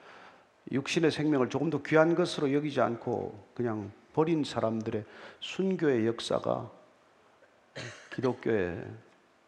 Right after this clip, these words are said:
뿌리를 형성하고 있고 믿음의 바탕을 이루고 있는 것이죠. 그래서 오늘날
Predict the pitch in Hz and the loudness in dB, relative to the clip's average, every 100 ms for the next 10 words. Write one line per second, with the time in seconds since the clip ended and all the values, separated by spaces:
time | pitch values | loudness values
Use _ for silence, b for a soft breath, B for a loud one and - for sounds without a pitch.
0 | _ _ _ _ _ - 175 151 107 90 | _ _ _ _ _ 0 4 4 2 -2
1 | 98 90 98 92 - 95 127 160 131 90 | -4 -6 -6 -6 -8 -4 0 2 0 0
2 | 123 160 - 135 120 107 - B B - | 2 2 2 2 2 -2 -6 B B -8
3 | 107 107 95 98 107 101 - - 104 - | -4 -2 -2 -4 -6 -10 -12 -16 -18 -20
4 | _ _ _ _ _ _ _ _ _ _ | _ _ _ _ _ _ _ _ _ _
5 | _ _ _ _ _ _ _ 117 127 143 | _ _ _ _ _ _ _ -10 -2 0
6 | 139 131 120 110 113 | 4 4 4 2 -2